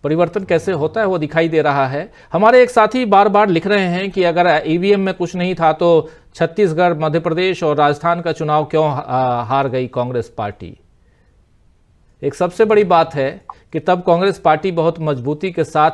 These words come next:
इन तीनों राज्यों में ईवीएम की रक्षा नहीं की, ये भी आप याद रखिए। ईवीएम की रक्षा भी करनी पड़ेगी, क्योंकि दो हज़ार अठारह के चुनाव में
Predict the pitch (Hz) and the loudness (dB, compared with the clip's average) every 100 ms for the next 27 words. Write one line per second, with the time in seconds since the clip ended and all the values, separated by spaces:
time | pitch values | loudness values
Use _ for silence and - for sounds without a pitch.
0 | - - 160 180 - 175 208 175 147 135 | -2 -6 -4 -4 -2 -2 0 2 0 0
1 | 180 143 107 - _ _ _ _ _ _ | -4 -4 -8 -14 _ _ _ _ _ _
2 | _ - 202 220 233 262 233 214 196 - | _ -2 0 2 2 2 4 2 2 0
3 | 202 151 120 - 78 - _ _ _ 139 | -2 -2 -6 -10 -18 -20 _ _ _ -6
4 | 156 170 143 135 123 98 90 - - _ | -2 2 2 2 -4 -4 -12 -18 -20 _
5 | _ _ _ _ - 139 165 208 202 190 | _ _ _ _ -6 -4 0 0 0 0
6 | 156 - 170 170 170 135 135 104 87 107 | 0 0 0 0 0 -2 -6 -6 -8 -14
7 | 95 - _ _ _ _ - 156 196 160 | -18 -20 _ _ _ _ -6 -4 -2 0
8 | 190 202 170 175 208 220 - _ _ _ | 4 4 4 4 4 2 -4 _ _ _
9 | 151 151 180 214 220 220 208 180 185 175 | -8 0 2 2 2 -2 -2 0 2 2
10 | 143 147 214 | -2 -6 -10